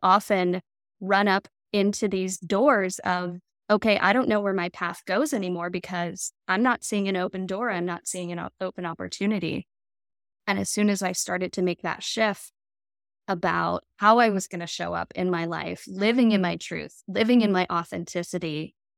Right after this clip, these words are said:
as much as possible. I mean, I still work <laughs> on it all the time. Um, and it varies, you know, depending on the group that I'm with or the people that I'm around.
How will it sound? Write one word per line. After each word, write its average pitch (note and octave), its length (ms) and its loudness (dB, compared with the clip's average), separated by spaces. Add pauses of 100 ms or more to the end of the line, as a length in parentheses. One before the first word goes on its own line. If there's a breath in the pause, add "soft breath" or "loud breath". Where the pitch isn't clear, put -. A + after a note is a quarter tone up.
as F#3 160 -4
much F#3+ 240 -4
as G3+ 100 -4
possible. F#3 460 -2
I A3 160 -2
mean, F3 160 -6
I F#3 80 -6
still G3 300 -2
work G3+ 300 2
<laughs> - 60 2
on B3+ 120 8
it G3+ 220 0 (360)
all A3 220 8
the A#3+ 120 0
time. G#3 480 2 (580)
Um, F#3+ 420 4
and G3+ 120 2
it F#3+ 100 0
varies, G#3+ 640 2
you G3+ 120 -6
know, F#3 180 -4
depending F#3+ 520 0
on F3 520 0
the F#3 100 2
group F3+ 460 0
that F#3 120 0
I'm E3+ 220 0
with A#3 340 0
or F#3 140 0
the E3+ 140 -4
people F#3 360 -2
that F#3 140 2
I'm F3 160 0
around. E3 520 0